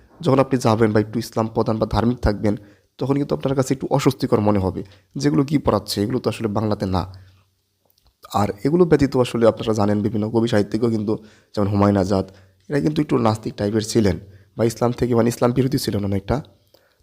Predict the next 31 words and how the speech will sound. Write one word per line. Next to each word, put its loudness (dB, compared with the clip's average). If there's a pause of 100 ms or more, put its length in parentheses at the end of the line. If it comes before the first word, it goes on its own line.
(100)
তো -4 (120)
এইটা 4
আসলে 0
ছিল -4
কথা। -2 (460)
এরকম 4
সুবিধা 2
অসুবিধা 2
আছে, 0 (420)
তবে 0
নিজেকে 4 (120)
মানিয়ে 2
নিতে 4
পারলে 4
এটা -2
আসলে -2
কিছুই -2
না। 6 (760)
তো 6 (440)
এই 2
ছিল 4 (100)
বাংলা 6
সাবজেক্ট -2
রিভিউ। 2 (380)
আরও 4
যদি 2 (100)
বাংলা 4
নিয়ে 2
যদি -2
কোনো -2
আপনাদের 2